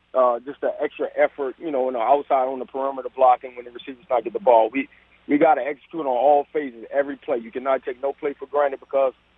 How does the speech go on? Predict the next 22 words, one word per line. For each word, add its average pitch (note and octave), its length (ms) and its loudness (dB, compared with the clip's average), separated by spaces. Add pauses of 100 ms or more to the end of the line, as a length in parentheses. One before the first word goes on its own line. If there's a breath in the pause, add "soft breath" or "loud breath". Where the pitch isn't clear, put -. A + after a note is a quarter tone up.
(160)
the B2 80 -6
guys D3+ 360 4
that D#3 120 -4
we F3 100 -12
got, E3+ 380 -2
like A2+ 200 -4
we C#3+ 100 -10
talk D#3+ 260 0
about D3+ 100 0
all D#3+ 160 2
the E3+ 60 -8
time, D#3+ 400 -4 (120)
you A#2 80 -14
know, A#2 180 -6
they B2 140 -4
can C#3 140 -10
catch D3+ 240 -2
a, D3 40 -12
a C3 300 -8
five-yard D#3+ 460 4
hit F3+ 240 -6
and, B2+ 80 -12